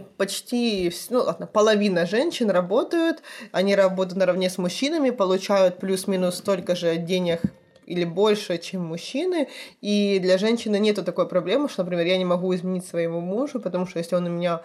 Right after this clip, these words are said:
узнает, он меня выгонит из дому, где я буду жить и что я буду делать. Щас такой проблемы большой нету.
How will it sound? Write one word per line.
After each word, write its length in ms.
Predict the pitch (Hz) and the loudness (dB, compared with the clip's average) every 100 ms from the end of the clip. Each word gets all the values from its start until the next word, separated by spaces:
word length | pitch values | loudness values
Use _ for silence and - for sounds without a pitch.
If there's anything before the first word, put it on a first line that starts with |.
| - - | -12 -8
узнает, 440 | 175 170 240 262 196 | -6 0 0 0 0
он 60 | |
меня 120 | 180 | 0
выгонит 420 | 175 196 175 165 - | 2 0 0 -4 -4
из 180 | 269 | -4
дому, 240 | - 202 180 | 0 0 0
где 220 | 175 208 | 0 0
я 100 | 185 | 0
буду 300 | 175 170 170 | 0 -4 -4
жить 300 | 185 247 247 | -2 -2 -4
и 40 | |
что 180 | - - | -6 0
я 80 | 190 | 0
буду 260 | 175 180 185 | 0 -4 -4
делать. 360 | 160 143 139 - - - - | -4 -4 -6 -10 -16 -20 -16
Щас 260 | - - - | -2 -2 0
такой 240 | 226 202 | -2 -2
проблемы 560 | 196 180 170 233 247 185 | 0 0 2 2 2 2
большой 460 | 170 160 - 208 190 | 0 -2 0 0 2
нету. 440 | 175 170 156 | 0 -2 -6